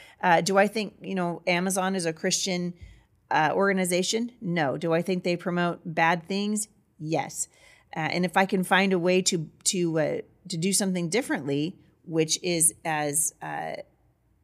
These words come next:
that has the po-, the potential, I think, of undoing them. I'm a super fan of what's happening at Public Square. I still think it's a little bit clunky. I'm using it, but it's harder to use. And when I'm in a hurry, it's funny 'cause the things that I buy on Amazon,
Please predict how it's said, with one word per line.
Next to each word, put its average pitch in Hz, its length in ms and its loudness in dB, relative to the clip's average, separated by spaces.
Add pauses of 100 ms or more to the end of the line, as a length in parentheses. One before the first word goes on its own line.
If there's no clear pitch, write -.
(180)
that 175 200 -2
has 220 460 6
the 180 120 -2
po-, 175 320 -4
the 165 140 -4
potential, - 880 -2 (260)
I 170 80 -2
think, 180 180 -2
of 202 120 2
undoing 180 500 2
them. 147 200 0
I'm 160 160 0
a 160 60 0
super 202 300 -2
fan 147 240 -2
of 151 120 -4
what's 151 160 -2
happening 151 320 -2
at - 100 -8
Public 175 340 0
Square. 160 400 4
I 156 40 4
still 175 220 -2
think 175 160 -4
it's 165 100 -4
a 160 60 -4
little 160 140 0
bit 139 160 -4
clunky. 190 560 0 (240)
I'm 175 180 2
using 190 500 6
it, 151 220 0 (400)
but 170 200 4
it's 175 140 2
harder 196 400 6
to 165 160 0
use. 190 320 2
And 156 100 2
when 156 120 0
I'm 196 180 2
in 175 80 0
a 160 80 0
hurry, 165 420 2 (200)
it's 180 160 2
funny 175 260 2
'cause 175 140 -4
the 175 80 2
things 233 260 2
that 190 100 2
I 175 100 4
buy 156 280 0
on 147 80 0
Amazon, 156 640 0